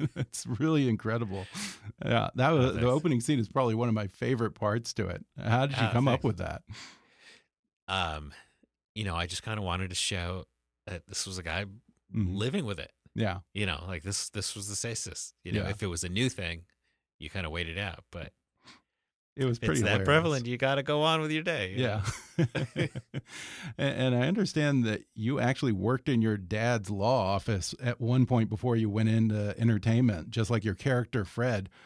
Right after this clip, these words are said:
Speaker 1: Was that a pretty soul-crushing experience like it is in the movie?
Speaker 2: Uh, no, not at
Speaker 1: No.
Speaker 2: all.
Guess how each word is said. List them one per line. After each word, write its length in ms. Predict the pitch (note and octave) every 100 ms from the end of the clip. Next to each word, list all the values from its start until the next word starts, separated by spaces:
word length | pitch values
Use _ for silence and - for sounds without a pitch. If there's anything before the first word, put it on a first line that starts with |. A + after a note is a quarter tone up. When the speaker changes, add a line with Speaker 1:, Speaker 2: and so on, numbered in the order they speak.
| - _
Speaker 1:
Was 160 | A#2
that 120 | G2+ C3
a 40 |
pretty 240 | - C#3
soul-crushing 880 | G2+ - A2 A#2+ B2 - B2 - A#2+
experience 840 | A2+ - - B2+ B2 B2+ C3+ -
like 180 | B2 A2
it 80 | A#2
is 160 | A#2 A2
in 80 | A2+
the 60 |
movie? 360 | G#2+ B2 C#3 E3 - - C#3
Speaker 2:
Uh, 60 |
no, 320 | G#2+ F2+ D#2+ C#2+
not 200 | C#2+ D2
at 60 |
Speaker 1:
No. 100 | A2
Speaker 2:
all. 200 | F#2+ G#2+